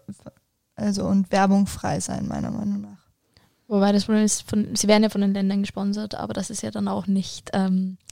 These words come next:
Speaker 2: neutral, sag ich mal. Also das beste Beispiel ist letztes Jahr, ähm, Polen hatte die Präsidentschaft inne und hat's auch gehostet, die cop. Und, äh, Polen hat in seinem, es gibt auf der cop so Länderpavillons, wo die Länder sich selbst präsentieren können und eigene Events abhalten.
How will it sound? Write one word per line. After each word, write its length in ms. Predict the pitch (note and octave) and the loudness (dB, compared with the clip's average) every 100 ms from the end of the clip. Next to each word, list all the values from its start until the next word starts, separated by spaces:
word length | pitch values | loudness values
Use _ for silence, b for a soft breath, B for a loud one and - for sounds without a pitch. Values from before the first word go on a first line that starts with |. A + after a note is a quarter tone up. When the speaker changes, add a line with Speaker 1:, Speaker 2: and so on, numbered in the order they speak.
| b b b b b - - A3 | b b b b b -12 -4 4
Speaker 2:
neutral, 500 | G3+ G3+ G#3 G#3 G#3+ | 6 8 6 6 6
sag 160 | G3+ | 6
ich 100 | G3+ | 4
mal. 200 | G3+ G3+ | 4 6
Also 200 | G3+ G3+ | 4 2
das 200 | G3 G3+ | 0 0
beste 280 | G3+ G3 G#3+ | 2 0 0
Beispiel 360 | G#3 G3+ G#3 G#3 | -2 -2 -2 -2
ist 100 | G#3 | 0
letztes 380 | G3 - G#3 | -2 -4 -4
Jahr, 320 | G#3 G3+ G3+ G3+ - | -2 0 0 -4 -2
ähm, 340 | F#3+ G3 G3 | 0 2 0
Polen 440 | - G#3 G#3 A#3+ A#3+ | 0 4 6 6 2
hatte 160 | A3+ | -6
die 80 | G#3+ | -8
Präsidentschaft 560 | G#3+ G#3 G#3 G#3 A3 - | -6 -4 0 0 -2 0
inne 220 | A3 A3 | 0 2
und 160 | G#3 G#3 | 2 0
hat's 180 | G#3 | -4
auch 160 | G#3+ - _ - | -6 -8 _ -6
gehostet, 720 | F#3+ A3 A#3+ - C#4+ - - | -2 -2 -2 -2 -4 -6 -6
die 60 | |
cop. 300 | - G#3+ - B B B B B | 0 0 -2 B B B B B
Und, 400 | G#3 G3+ G3+ - | 2 4 4 2
äh, 120 | G3 | 2
Polen 360 | F#3+ G#3 G#3+ A3 | 4 6 6 6
hat 140 | G#3 | 4
in 120 | G3+ | 4
seinem, 240 | G3+ G3+ G3 | 4 6 4
es 100 | - | 2
gibt 160 | G3 | -4
auf 60 | - | -4
der 100 | G3+ | -4
cop 320 | - G3 - | 0 -2 0
so 120 | - G3 | 0 2
Länderpavillons, 960 | F#3 F#3+ G3 - G#3 G#3 G3 G3 G3 | 2 4 2 -2 -6 -2 0 0 0
wo 40 | G3+ | 2
die 100 | G3 | 4
Länder 400 | F#3+ F#3+ G3 G3 | 4 6 6 4
sich 280 | - F#3+ | 0 -2
selbst 260 | - G3+ - | -2 -4 -2
präsentieren 400 | G#3 G#3+ G#3+ A3 | -2 0 4 4
können 280 | G#3+ G#3 G3+ | 6 4 4
und 260 | G3+ - - | 2 0 -2
eigene 220 | G3 G3 | 2 4
Events 280 | G3 G#3 - | 4 4 2
abhalten. 480 | G3+ - G3+ G#3 | -2 -2 -2 -2